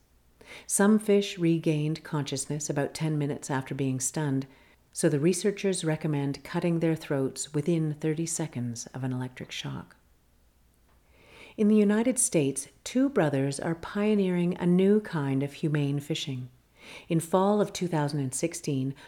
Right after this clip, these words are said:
Michael and Patrick Burns, both longtime fishermen and cattle ranchers, launched a unique fishing vessel named Blue North. The fifty-eight meter boat, which can carry about seven hundred and fifty tons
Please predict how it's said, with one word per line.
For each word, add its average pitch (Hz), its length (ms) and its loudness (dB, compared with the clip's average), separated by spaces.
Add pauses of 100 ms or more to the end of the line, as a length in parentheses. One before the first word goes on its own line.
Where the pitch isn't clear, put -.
(100)
Michael 190 300 0
and 180 160 -2
Patrick 156 460 -6
Burns, 135 480 0 (240)
both 196 360 2
longtime 165 600 0
fishermen 139 440 -2
and 143 200 -6
cattle 190 320 -4
ranchers, 123 520 -8 (400)
launched 202 520 2
a 175 40 -2
unique 170 500 2
fishing 165 420 0
vessel 135 340 -2
named 135 460 0
Blue 147 360 0
North. 127 520 -2 (920)
The 156 60 -4
fifty-eight 185 540 4
meter 160 280 0
boat, 143 360 -2 (140)
which - 200 -6
can 156 140 -6
carry 160 320 2
about 143 280 -2
seven 185 300 0
hundred 151 300 -4
and 135 100 -2
fifty 170 280 -6
tons 135 560 -4